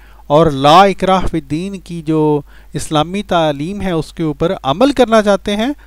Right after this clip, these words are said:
تو اپنی بری افعال کو، آ، جو ہیں وہ چھوڑ کیوں نہیں دیتے، بجائے اس کے کہ آپ جماعت احمدیہ مسلمہ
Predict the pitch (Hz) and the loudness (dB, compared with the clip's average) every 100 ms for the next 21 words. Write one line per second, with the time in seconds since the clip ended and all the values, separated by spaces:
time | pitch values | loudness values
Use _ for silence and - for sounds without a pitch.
0 | - - 147 123 - 170 139 120 127 147 | -20 -6 -2 -2 -4 -8 -8 -8 -4 -4
1 | - 135 135 - 143 185 240 - - - | -2 -4 -4 -4 -4 -4 -8 -20 -20 -14
2 | - 139 135 139 135 120 151 156 160 - | -2 0 0 -2 -4 -6 -6 -8 -8 -4
3 | 143 202 - 196 170 127 107 - 95 - | 0 0 -2 -8 -8 -8 -8 -10 -14 -16
4 | - 127 127 143 156 - 151 143 143 120 | -14 -10 -2 0 0 -2 -6 -6 -6 -6
5 | 120 - 127 180 - - - 123 127 127 | -6 -4 -4 -6 -10 -20 -16 -6 -2 -2
6 | - 139 131 131 135 139 127 120 131 127 | -4 -6 -8 -10 -6 -6 -6 -8 -12 -8